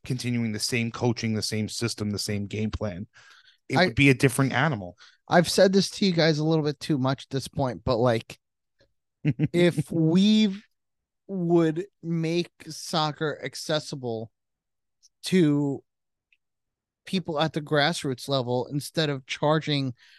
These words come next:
Speaker 2: people six thousand dollars to become fucking coaches, and actually provided people the
Speaker 1: Yeah, that stuff
Speaker 2: accessibility
Speaker 1: is
Speaker 2: to get
Speaker 1: ridiculous.
Speaker 2: their coaching licenses, and the fact that I now have the balls as a federation to be like,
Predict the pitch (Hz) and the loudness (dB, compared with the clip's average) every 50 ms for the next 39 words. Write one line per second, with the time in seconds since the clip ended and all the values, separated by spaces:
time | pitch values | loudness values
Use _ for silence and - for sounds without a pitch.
0 | _ _ _ _ - - 156 143 - - 143 - - - 180 160 - - - - | _ _ _ _ -2 0 0 0 2 0 -4 -4 0 0 0 0 0 -2 0 2
1 | 151 151 151 139 147 151 143 135 131 139 143 139 127 120 113 - - 151 135 143 | 2 4 2 2 0 0 2 2 2 2 2 0 -2 -4 -6 -8 -10 -8 -8 -8
2 | - - 139 131 - - - 139 135 - 127 117 - - 135 147 - - 113 107 | -6 -4 -4 -4 -4 0 -2 -2 0 -2 -8 -8 -4 0 0 0 0 -2 -4 -4
3 | 107 117 - - - - _ _ _ _ _ _ _ _ _ _ _ _ - 147 | -4 -6 -8 -10 -10 -14 _ _ _ _ _ _ _ _ _ _ _ _ 0 0
4 | 151 151 - - 147 143 139 - - - 156 147 127 - - 165 143 135 139 139 | 0 2 2 2 2 2 2 0 -2 -2 -2 -2 -2 -2 -4 -4 0 2 2 2
5 | 147 156 151 139 - - 151 135 - 131 139 131 135 139 135 135 - - - 165 | 4 2 0 -2 -2 -2 -2 -2 -2 -4 -6 -4 -2 -2 -2 -2 -2 -2 -2 -2
6 | 147 127 120 107 107 147 151 151 151 143 143 135 143 135 151 139 - - - - | -2 0 -2 -2 0 2 2 4 4 2 2 0 0 -2 -2 -4 -4 -6 -6 -2
7 | 143 160 147 - 160 151 139 139 127 - 135 139 127 - 127 131 127 120 - - | -2 -2 -2 0 -2 -2 0 -2 -4 -4 -6 -8 -6 -4 -4 -6 -6 -6 -10 -16
8 | - - - - - 110 - _ _ - - 151 147 143 143 139 123 - _ _ | -18 -20 -20 -18 -20 -20 -20 _ _ 2 4 6 6 6 4 2 0 -4 _ _
9 | _ _ _ _ _ _ _ _ _ _ _ _ _ _ _ _ - 165 147 - | _ _ _ _ _ _ _ _ _ _ _ _ _ _ _ _ 0 0 0 2
10 | - - 160 156 160 - - 170 151 143 - - 147 147 151 151 156 147 147 143 | 4 4 4 4 4 4 4 2 2 2 2 0 0 2 2 2 2 2 0 -2
11 | 139 _ _ _ _ _ _ - - - - - 170 165 160 160 147 147 - - | -4 _ _ _ _ _ _ -20 -20 -16 -6 -2 2 2 2 2 0 -2 -6 -6
12 | 156 139 _ _ - - 160 160 160 165 160 147 135 131 127 123 - - - 147 | -6 -6 _ _ -2 2 4 4 6 6 6 4 2 0 -2 -4 -10 -12 -6 -4
13 | 151 147 135 143 _ - 170 156 151 151 151 151 139 - 165 160 143 156 143 139 | -4 -4 -4 -6 _ -4 -4 -4 -2 -4 -4 -4 -6 -4 -4 -4 -4 -4 -4 -2
14 | 143 147 143 135 135 135 135 117 - | -2 0 0 2 2 0 0 -2 -6